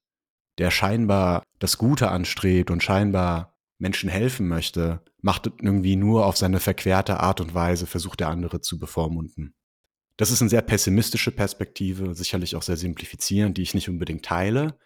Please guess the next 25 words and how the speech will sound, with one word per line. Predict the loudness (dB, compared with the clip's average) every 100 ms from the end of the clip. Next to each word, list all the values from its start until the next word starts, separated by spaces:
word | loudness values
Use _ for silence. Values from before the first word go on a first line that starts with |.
| _ _ _ _ -2
Aber | 2 2 2 0 -4 _ _ _
ich | -4 0
finde | 0 2
die | 2
insofern | 2 0 0 0
interessant, | -2 -2 -2 0 0 0 -6 -16 _ _ _ -2
als | 0 2 2
dass | 0 0
sie | 2 4 4 2 -4 _ _ _ 0
uns | 2 4
dazu | 2 0 0
einlädt, | 0 2 4 4 2
vielleicht | 2 2 0 -6 -18 _ _ _ -2
zu | 0
hinterfragen, | 0 0 -2 0 2 4 4 2
wenn | 2 2
ich | 0
etwas | -2 -2 0
äußere, | 2 2 4 2 2 -2 _ _ _ _ -4
was | 0 2
ist | 2 2
meine | 2 2
eigentliche | 2 2 2
Motivation | 0 0 -2 2 2 4
dahinter? | 4 0 -2 -6 -10